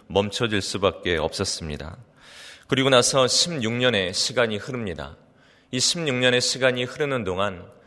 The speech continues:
이 멈춰진 성전 건축은 어느덧 그들에게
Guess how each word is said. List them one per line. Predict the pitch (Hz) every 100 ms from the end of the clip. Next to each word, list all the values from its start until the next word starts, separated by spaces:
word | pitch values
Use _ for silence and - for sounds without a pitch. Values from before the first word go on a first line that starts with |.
| - _
이 | - 110
멈춰진 | 117 117 139 131 131
성전 | 127 139 139 131 120 110
건축은 | 107 104 - 95 90 87 90 -
어느덧 | 98 107 113 - -
그들에게 | 107 117 101 98 104 95